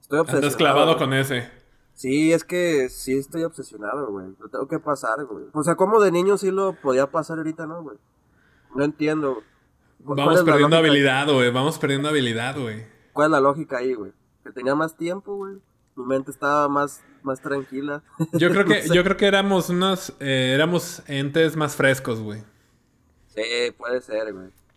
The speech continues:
Speaker 1: Es, es lo último que he jugado, güey. Pero
Speaker 2: Pero a
Speaker 1: vos
Speaker 2: mí
Speaker 1: que
Speaker 2: me,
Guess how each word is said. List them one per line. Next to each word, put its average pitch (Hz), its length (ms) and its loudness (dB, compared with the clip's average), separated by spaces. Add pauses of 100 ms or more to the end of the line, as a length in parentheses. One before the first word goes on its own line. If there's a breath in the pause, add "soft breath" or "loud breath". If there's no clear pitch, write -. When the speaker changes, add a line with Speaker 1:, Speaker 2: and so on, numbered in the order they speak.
(480 soft breath)
Speaker 1:
Es, 135 220 2
es 143 180 0
lo 170 180 6
último 160 440 2
que 120 400 0 (140)
he 123 40 -4
jugado, 117 500 -4
güey. 95 180 -12 (500 loud breath)
Pero 135 100 2
Speaker 2:
Pero 160 40 6
a 180 100 8
Speaker 1:
vos 190 40 8
Speaker 2:
mí 202 60 6
Speaker 1:
que 220 60 6
Speaker 2:
me, 240 80 6